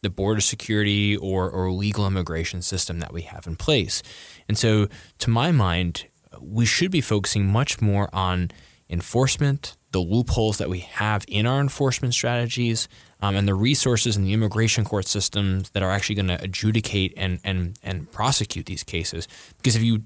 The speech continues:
if you're just catching people, then that's not really enough. You can't just catch people.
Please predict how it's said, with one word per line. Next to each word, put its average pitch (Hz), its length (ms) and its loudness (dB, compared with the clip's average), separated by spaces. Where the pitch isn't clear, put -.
if - 120 -2
you're 127 80 2
just - 160 0
catching 131 360 0
people, - 440 -8
then 107 280 4
that's 110 240 0
not 127 120 2
really 113 200 2
enough. 101 300 2
You 90 60 -8
can't 147 200 0
just - 200 -4
catch - 400 -4
people. - 380 -10